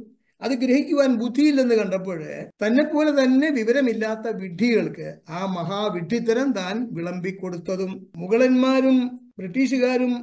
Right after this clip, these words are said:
ഒക്കെ ഇവിടെ വന്ന് ഈ നാട് മുടിച്ചില്ലായിരുന്നെങ്കിൽ ഭാരതീയർ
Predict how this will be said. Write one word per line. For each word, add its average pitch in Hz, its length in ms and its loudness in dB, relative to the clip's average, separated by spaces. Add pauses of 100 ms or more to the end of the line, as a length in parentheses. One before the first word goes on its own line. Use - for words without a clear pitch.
(180)
ഒക്കെ 214 160 -4 (140)
ഇവിടെ 240 220 2 (100)
വന്ന് 196 300 -2 (320)
ഈ - 20 0 (160)
നാട് 220 240 -2 (100)
മുടിച്ചില്ലായിരുന്നെങ്കിൽ 240 1080 2 (560)
ഭാരതീയർ 240 480 2